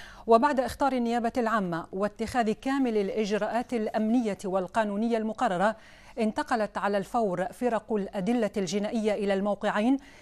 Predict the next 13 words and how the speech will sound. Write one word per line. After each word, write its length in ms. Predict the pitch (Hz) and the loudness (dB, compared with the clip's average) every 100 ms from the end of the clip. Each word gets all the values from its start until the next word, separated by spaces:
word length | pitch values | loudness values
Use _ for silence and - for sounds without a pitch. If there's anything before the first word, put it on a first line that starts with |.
| - | -2
لإجراء 440 | 208 180 226 262 | -2 0 -2 -2
المعاينات 640 | 202 202 185 196 202 233 | -2 -2 -2 -2 -2 -2
الفنية 680 | 233 185 220 208 247 185 175 190 | -4 -2 0 2 2 0 -2 -2
وتحريز 680 | 185 190 175 - 247 226 196 | -4 -4 -8 -4 -2 2 0
المضبوطات، 720 | 196 190 180 208 247 180 - 185 - - - | 0 -2 -2 -2 0 -2 -4 -10 -10 -18 -4
نظرا 320 | 208 190 196 | 0 2 2
لخطورتها 800 | 226 214 - 220 202 233 - 196 | 0 0 -2 -2 0 -2 -2 -6
التدميرية، 680 | 208 208 180 202 240 202 214 - - - | -2 -2 0 0 2 2 0 -4 -20 -6
وذلك 460 | 190 180 233 220 220 | -2 2 2 2 0
لنقلها 720 | 202 196 247 - 214 196 214 | 0 0 -2 -2 -4 -2 -2
إلى 380 | 240 220 208 196 | 0 0 2 2
موقع 460 | 196 247 - 220 202 208 | 0 0 0 -4 -2 -2
آمن، 380 | 233 220 170 165 | 0 0 0 -2